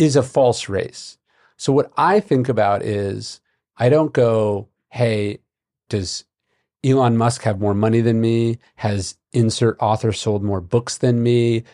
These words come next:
Is so-and-so married to a more beautiful person than me? Um,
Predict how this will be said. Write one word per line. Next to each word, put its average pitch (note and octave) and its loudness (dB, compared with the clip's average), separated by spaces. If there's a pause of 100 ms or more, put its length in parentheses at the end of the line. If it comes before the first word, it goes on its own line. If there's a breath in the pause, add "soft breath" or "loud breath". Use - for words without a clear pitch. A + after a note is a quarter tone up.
(220 soft breath)
Is A2+ 0
so-and-so A2+ 2
married A2 2
to G#2 0
a G2 0
more G2+ 0
beautiful G#2+ -2
person A#2 0
than A2+ 2
me? A#2 0 (380 loud breath)
Um, G2+ -2